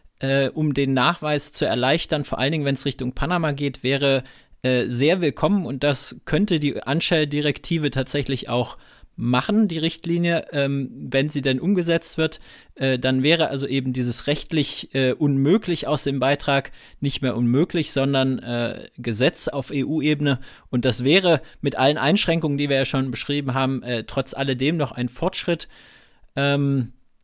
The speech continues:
und, äh, das eben ohne diese Gesetzesänderung zu schaffen, tatsächlich alleine aus der Finanzverwaltung, da haben wir ja gehört, äh, das scheitert vor allen Dingen am Personal, äh, und ist auf jeden Fall auch nicht generell möglich.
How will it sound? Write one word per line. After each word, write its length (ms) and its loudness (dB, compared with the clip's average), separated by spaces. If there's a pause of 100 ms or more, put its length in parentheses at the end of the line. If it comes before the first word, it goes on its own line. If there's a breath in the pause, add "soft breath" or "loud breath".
(680)
und, 500 0
äh, 360 0 (320)
das 220 0
eben 220 0
ohne 300 2
diese 240 -2
Gesetzesänderung 880 -2
zu 120 -8
schaffen, 360 -4
tatsächlich 540 -4
alleine 380 2
aus 140 -6
der 120 -4
Finanzverwaltung, 840 -2 (460 loud breath)
da 140 2
haben 140 0
wir 100 4
ja 140 2
gehört, 500 0
äh, 240 -2
das 480 -2
scheitert 500 -2
vor 160 -8
allen 220 0
Dingen 180 -2
am 180 -4
Personal, 760 0 (340 loud breath)
äh, 180 2
und 340 0 (100)
ist 340 -2
auf 200 -2
jeden 240 -2
Fall 260 -2
auch 180 -6
nicht 240 -4
generell 380 2
möglich. 480 -2